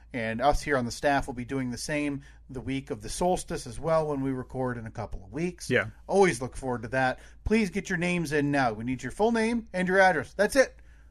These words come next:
Speaker 1: That's all you have
Speaker 2: Yeah.
Speaker 1: to send us in, you're in. And then by the end of this week, we'll send you a message,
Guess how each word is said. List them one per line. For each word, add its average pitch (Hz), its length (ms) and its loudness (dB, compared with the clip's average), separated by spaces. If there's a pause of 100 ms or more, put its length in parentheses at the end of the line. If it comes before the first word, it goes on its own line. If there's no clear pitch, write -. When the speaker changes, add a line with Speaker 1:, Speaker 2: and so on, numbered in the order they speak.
(160)
Speaker 1:
That's - 80 -16
all 202 80 6
you 247 60 8
have 247 80 2
Speaker 2:
Yeah. 262 60 4
Speaker 1:
to - 40 6
send 240 180 4
us 220 100 0
in, 226 140 2
you're 214 200 2
in. 147 180 -2 (320)
And 139 120 -2
then 151 80 -2
by 156 120 4
the 156 120 -2
end 180 100 0
of 175 80 0
this 175 160 -2
week, 160 180 -6
we'll 156 120 0
send 156 200 -2
you 151 100 -2
a 151 40 0
message, 127 460 -4